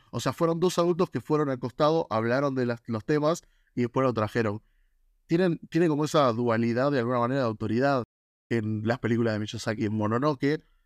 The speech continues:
la peli arranca con que lo mandan al protagonista, le dicen, "Te tenés que ir de la i-, de la villa porque estás maldito", y los adultos están ahí y se responsabilizan, dicen, hablan, hablan de un mundo que está decayendo, hablan de que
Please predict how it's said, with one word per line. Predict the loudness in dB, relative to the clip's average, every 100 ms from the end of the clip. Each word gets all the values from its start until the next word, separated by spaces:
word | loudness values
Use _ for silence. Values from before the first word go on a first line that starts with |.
| _ -6
la | -6
peli | -2 0 2
arranca | 2 2 2 0
con | 0 -2
que | 0 0 -2 -6
lo | -2 -2
mandan | 0 0 0
al | 0
protagonista, | 0 0 0 0
le |
dicen, | 0 -2
"Te | -4
tenés | -4 -2
que | 0
ir |
de | 0 0
la | 0
i-, | -2 -4
de | -2
la | 0
villa | 0 -2 -2
porque | -4 -4
estás | -4 -2
maldito", | 0 -2 0 0 0 -4 _ _ _ _ _
y | 0
los | 0 2
adultos | 4 4 2 0
están | 0 -2
ahí | 0 0 -2 -4
y |
se | -4 -4
responsabilizan, | -4 -4 -4 -2 0 2 0 0 0
dicen, | 0 -2 -4 -6 _ _ _ _ 0
hablan, | 2 2 0
hablan | 0 2 2
de | 0
un | -2
mundo | 0 0
que | 0
está | 0 0 0
decayendo, | -2 -4 -2 -2 0 0 0 2
hablan | 2 0
de | -4
que | -6 -8